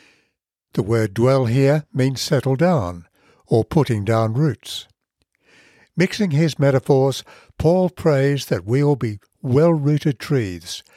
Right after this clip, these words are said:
withstanding droughts, and well-built houses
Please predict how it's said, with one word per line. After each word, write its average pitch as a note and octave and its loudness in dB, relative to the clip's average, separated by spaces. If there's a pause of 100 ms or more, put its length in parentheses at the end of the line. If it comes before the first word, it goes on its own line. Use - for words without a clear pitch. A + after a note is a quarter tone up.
(200)
withstanding A#2+ 0
droughts, G#2 -4 (480)
and G2+ -4
well-built E3+ 2
houses D3 -2